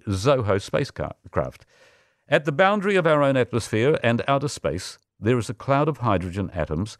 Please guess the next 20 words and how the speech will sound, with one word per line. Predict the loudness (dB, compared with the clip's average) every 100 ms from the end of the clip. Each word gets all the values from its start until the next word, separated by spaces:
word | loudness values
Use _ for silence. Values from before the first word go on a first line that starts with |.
| _ _ -6
that | -6
scientists | -2 0 0 -4 -4
refer | -4 -2 0 0
to | 0 -2 0
as | 4 4 4 0 -8 _ _ _ -14
geocorona. | -2 2 4 2 0 -2 0 0 -2 -8 _ _ _ _ _ _ _ -2
One | 0
of | 2
the | 2
instruments | -2 -4 -4 -4 -6 -6
on | -4
the | -2
Zoho | 2 2 2 -2
spacecraft | -2 -4 -2 -4 -4 -8 -20 _ _ -2
found | -2 0
the | -4
signature | -6 -6 -6 -6 -6
of | -2
that | -2 0
border, | -2 0